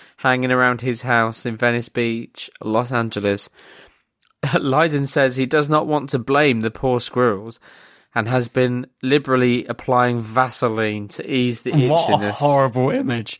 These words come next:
Speaker 2: John Lydon laying on Venice
Speaker 1: <laughs>
Speaker 2: Beach, rubbing Vaseline up and down his thighs.
Speaker 1: I don't wanna have to, that is gross. Oh, it, why? This next sentence to me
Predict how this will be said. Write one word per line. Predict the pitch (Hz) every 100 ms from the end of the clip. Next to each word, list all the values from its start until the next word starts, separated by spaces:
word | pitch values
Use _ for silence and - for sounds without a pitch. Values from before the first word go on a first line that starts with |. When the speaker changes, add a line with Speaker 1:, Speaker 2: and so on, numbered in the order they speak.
| - - - -
Speaker 2:
John | 165 165 160
Lydon | 156 156 151 131 123
laying | 127 127
on | 123
Venice | 120 131 131 123
Speaker 1:
<laughs> | -
Speaker 2:
Beach, | 139 135 147 - - - -
rubbing | 151 143 139 135
Vaseline | 139 135 - 143 123
up | 123 -
and | 135
down | 139
his | 139 143
thighs. | - 135 123 135 123 - - - - _ - _ - _ - _ - _ - _ - -
Speaker 1:
I | - - 277 254 247 - 277 330
don't | 392 349
wanna | 294 247
have | 240
to, | - 285
that | - -
is | 254 185
gross. | 254 247 226 214 156 147 _ _ 175
Oh, | 185 190 196 185 175 165 160 151 135 101
it, | - 117 -
why? | 170 190 202 202 196 175 151 170
This | 202 240 -
next | 190 175 180
sentence | 180 175 160 147 123 123 -
to | -
me | 139 120 104 101 101